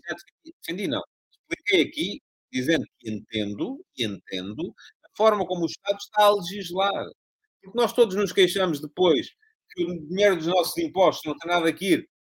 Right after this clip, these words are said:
para, eh, andarem as autoridades a controlar os arruaceiros profissionais. E, portanto, a maneira que o Estado tem de gastar cada vez menos dinheiro é impedir que as pessoas que vão jo-,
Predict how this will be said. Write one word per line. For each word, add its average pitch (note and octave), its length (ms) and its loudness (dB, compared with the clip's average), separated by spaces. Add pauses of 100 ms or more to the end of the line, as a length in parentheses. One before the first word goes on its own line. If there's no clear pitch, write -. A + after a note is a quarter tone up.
para, F3 400 10 (260)
eh, C#3+ 400 8
andarem E3+ 380 4
as D3+ 140 2
autoridades E3+ 680 4
a D#3 120 -8
controlar F3+ 500 0
os C#3 140 0
arruaceiros D3+ 680 0
profissionais. A2 920 -8 (1400)
E, F3+ 100 -16
portanto, G3 340 -6
a F#3+ 40 2
maneira G3 360 2
que F#3 100 -16
o G3 40 -10
Estado F#3 400 -4
tem F#3+ 180 0
de C#3+ 60 -8
gastar D#3+ 400 0
cada D#3 220 -4
vez D3 240 -2
menos D3 320 -4
dinheiro A#2 480 -2 (120)
é D#3 120 0
impedir F3 680 -4 (220)
que F#3 120 -6
as F3 60 -4
pessoas F3+ 360 -10
que - 140 -20
vão F3+ 140 -4
jo-, D3 380 -12